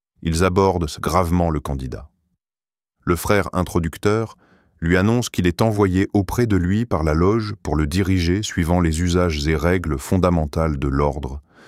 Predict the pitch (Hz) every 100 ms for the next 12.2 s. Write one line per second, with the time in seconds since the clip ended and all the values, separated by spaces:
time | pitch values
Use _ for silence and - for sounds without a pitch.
0 | - - 85 92 87 85 110 - 113 95
1 | 95 120 87 78 82 80 90 92 85 -
2 | - 101 107 82 71 69 82 98 - 80
3 | 73 - 76 78 76 - - 57 - _
4 | _ _ _ _ _ _ _ _ - 87
5 | 104 113 127 117 90 82 110 95 92 82
6 | 117 113 80 73 87 - 90 98 87 -
7 | 80 78 71 73 69 - 64 69 85 -
8 | _ - - - 73 78 78 - 101 -
9 | 101 104 - - - - 78 73 78 -
10 | - 104 87 80 76 82 85 - 80 73
11 | 67 69 73 67 65 65 65 71 67 69
12 | 78 78